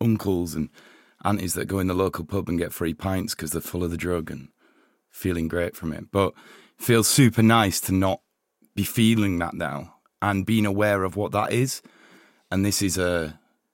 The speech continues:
a real joy, a real happiness that pleasing that kid is feeling it in, in the real light and not in, like, this murky kind of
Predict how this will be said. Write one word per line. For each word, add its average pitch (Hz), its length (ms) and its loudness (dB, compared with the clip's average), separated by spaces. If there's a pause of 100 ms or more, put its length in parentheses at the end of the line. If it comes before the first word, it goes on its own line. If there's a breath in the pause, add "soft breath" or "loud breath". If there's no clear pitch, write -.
(600)
a 101 80 2
real 123 360 4
joy, 92 300 0
a 87 80 0
real 95 240 0
happiness 87 500 -2
that - 280 -6
pleasing 90 360 -4
that 85 140 -8
kid 95 240 -4
is 87 260 -4 (800)
feeling 101 520 2
it 87 140 -2
in, 85 320 -2
in 87 140 -4
the 87 100 -2
real 90 280 0
light 92 340 0
and 82 220 -2
not 82 180 -4
in, 87 200 -2
like, 85 180 -4
this 82 240 -8
murky 90 540 -2
kind 92 380 -4
of 87 240 -6